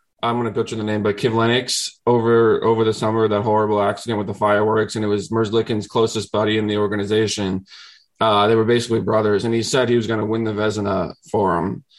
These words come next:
And, and Matt, you know, it's a little bit of an emotional talk, and who knows, he could prove us wrong, but so far, so good for him. He's two and oh with a one point four seven goals against and nine forty-eight save percentage, arguably has been the best goal, best goalie in the league through week one. So,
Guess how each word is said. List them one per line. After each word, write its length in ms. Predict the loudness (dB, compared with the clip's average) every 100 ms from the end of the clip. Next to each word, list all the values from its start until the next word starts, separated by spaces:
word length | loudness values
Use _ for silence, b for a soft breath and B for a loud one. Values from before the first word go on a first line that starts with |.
| b b _ 0
And, 520 | 2 4 2 0 -2
and 140 | 0 2
Matt, 320 | 2 0 0
you 100 | 0
know, 200 | 2 2
it's 160 | 0 2
a 40 |
little 180 | 2 4
bit 100 | 2
of 100 | 0
an 80 | -2
emotional 440 | -2 -2 -4 -6
talk, 400 | -2 0 0 -2
and 260 | -2 -4 -8 -18 -10 -2
who 140 | 2
knows, 320 | 2 2 0
he 100 | 0
could 160 | 0 2
prove 180 | 0 0
us 140 | -2
wrong, 240 | -2 -2 -2
but 120 | -2
so 180 | 0 0
far, 240 | 2 0
so 200 | 0 -2
good 240 | 0 -2 -2
for 180 | -4 -4
him. 80 |
He's 160 | -4 -4
two 180 | -2 0
and 100 | 2
oh 220 | 2 2
with 100 | 2
a 40 | 0
one 280 | 0 -2
point 260 | -2 -4 -2
four 160 | -2 0
seven 320 | -2 -2 -2
goals 240 | -2 -2
against 400 | -4 -4 -4 -4
and 120 | -2 0
nine 260 | 0 0
forty-eight 460 | 0 0 2 0 2
save 220 | 0 0
percentage, 420 | -2 -4 -4 -6 -12 B B 0
arguably 680 | 0 2 2 2 0 0 -2
has 120 | -4
been 160 | 0 0
the 80 | 2
best 360 | 0 0 -2
goal, 480 | 0 2 2 0 -6 _
best 200 | -2 0
goalie 220 | 2 4
in 80 | 4
the 60 | 2
league 340 | 2 0 -2 -12 -6
through 380 | -4 -4 -4 -4
week 260 | -2 0
one. 340 | 0 0 0 -2
So, 460 | -2 0 0 -4